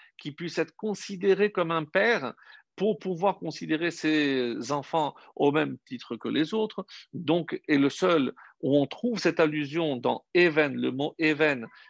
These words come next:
Av Eben, c'est précisément Yosef. Donc, à part toutes ces allusions,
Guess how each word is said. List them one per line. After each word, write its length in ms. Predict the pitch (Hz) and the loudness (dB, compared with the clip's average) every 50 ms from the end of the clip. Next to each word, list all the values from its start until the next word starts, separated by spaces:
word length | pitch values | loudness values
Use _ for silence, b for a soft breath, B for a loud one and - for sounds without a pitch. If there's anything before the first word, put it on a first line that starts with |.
| B B _ | B B _
Av 280 | - 165 175 170 156 135 156 - | 2 4 4 4 2 0 -6 -6
Eben, 480 | - 151 143 135 160 151 139 123 117 107 - _ | -6 -6 -2 -2 0 -2 -2 -4 -6 -12 -18 _
c'est 400 | - - - - - 185 180 175 | -20 -18 -16 -8 -4 -2 -2 -2
précisément 640 | - - - 139 127 - 123 113 127 117 110 101 | -4 -6 -10 -10 -10 -10 -12 -12 -10 -10 -10 -10
Yosef. 480 | 107 117 143 160 156 - 220 220 226 220 B B B B B - | -6 -6 -6 -6 -2 -2 0 0 0 -2 B B B B B -6
Donc, 300 | 151 143 214 226 202 - - | -2 0 0 0 -2 -4 -2
à 80 | - 175 | -2 0
part 240 | 165 220 220 196 - | 0 0 -2 -2 -4
toutes 160 | - 196 - | -10 -16 -16
ces 160 | - 165 151 | -12 -4 -2
allusions, 580 | 170 160 147 135 131 120 123 135 156 185 196 | -2 -2 -2 -4 -8 -6 -6 -6 -6 -6 -8